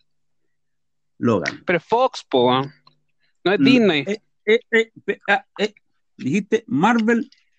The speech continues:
Speaker 1: D C U. <laughs> No vengamos a poner más los subdivisiones acá. Sí, mira, yo te encuentro la razón en que la profundidad,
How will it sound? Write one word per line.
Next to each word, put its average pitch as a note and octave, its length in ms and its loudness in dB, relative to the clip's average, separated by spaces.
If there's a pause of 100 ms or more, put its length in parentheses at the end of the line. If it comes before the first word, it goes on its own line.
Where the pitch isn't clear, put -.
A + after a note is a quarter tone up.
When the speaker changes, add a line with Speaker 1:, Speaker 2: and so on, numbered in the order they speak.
(160)
Speaker 1:
D F#3 160 -2
C F#3+ 220 2
U. A2 120 2 (460)
<laughs> - 560 -2 (680)
No E3 160 0
vengamos F#3+ 360 2
a F#3 40 0
poner F#3 260 0 (260)
más F3+ 420 0
los E3+ 280 -2
subdivisiones E3 680 0
acá. G#2+ 160 -4 (2500)
Sí, - 380 0
mira, D3+ 340 4
yo D#3+ 160 4
te F#3+ 80 -2
encuentro F#3+ 400 -2
la F#3+ 60 0
razón F#3 720 -4
en C#3+ 360 2
que C#3+ 180 2
la C3+ 180 0
profundidad, B2 880 -2